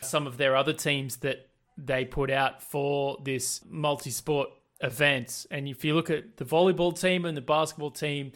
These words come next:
there's been marked changes and personnel being injected into that team. And if you look at the medal tallies of the entire event, Cambodia have, I think, completely outdone themselves based on, on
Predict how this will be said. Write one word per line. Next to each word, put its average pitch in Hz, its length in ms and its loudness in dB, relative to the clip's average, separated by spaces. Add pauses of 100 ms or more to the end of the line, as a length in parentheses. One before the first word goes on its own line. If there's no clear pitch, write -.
(280)
there's 135 280 0
been 135 440 2
marked 139 440 0
changes 135 800 -2
and 127 200 -6
personnel 131 760 0 (420)
being 135 560 2
injected 147 680 0
into 143 300 -4
that 127 300 -4 (160)
team. 127 500 -2 (140)
And 123 480 -2 (480)
if - 160 -6
you 143 120 4
look 165 180 2
at - 140 0
the 139 80 0
medal 151 320 4
tallies 135 680 0 (140)
of 123 260 0
the 139 160 2
entire 135 520 4
event, 127 420 0
Cambodia 139 640 2
have, 131 340 0 (240)
I 135 120 0
think, - 440 2
completely 147 520 0
outdone 147 380 2
themselves 131 680 -6
based 143 420 -2
on, 127 240 -4
on 127 280 -6